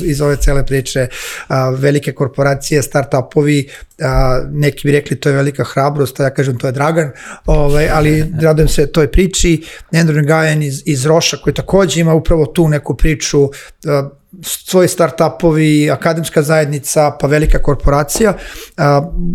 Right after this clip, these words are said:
Speaker 1: to, to nam je neka zajednička nit i gomila drugih ljudi koji će biti na različitim, a, panelima će upravo pričati o tim nekim svojim iskustvima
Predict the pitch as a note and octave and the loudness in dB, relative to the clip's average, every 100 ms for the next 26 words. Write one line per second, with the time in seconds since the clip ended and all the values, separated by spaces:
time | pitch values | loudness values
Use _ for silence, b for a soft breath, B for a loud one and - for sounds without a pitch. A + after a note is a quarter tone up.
0 | E3 E3+ - D3+ - F#3 F3 E3+ E3+ E3 | -4 -8 -6 -4 0 2 2 2 2 0
1 | E3+ C#3+ D#3+ E3 D3+ - D#3 F#3 F#3+ F3+ | 0 0 2 2 -2 -2 0 2 0 -2
2 | E3 F#3 E3+ F3+ F3 E3+ F3+ D#3 F3+ F3 | -2 2 2 4 2 4 2 4 2 2
3 | D#3+ - D3+ E3+ - D#3+ D#3 D#3+ - D#3+ | 0 0 -2 -2 0 0 0 -2 0 -2
4 | - B B B D3 C#3+ C#3+ - C#3 C#3 | -2 B B B 0 2 2 0 -2 2
5 | E3 G#3 G3 - F#3 G3 F#3 F#3 F3+ F#3+ | 2 2 2 0 0 0 2 2 0 -2
6 | F#3+ F3 F#3 F3 F3+ D3+ - F3+ F#3 E3 | 0 0 0 0 0 -2 2 2 2 0
7 | - - E3+ - G#3 F#3 E3 | 0 0 -2 0 2 2 0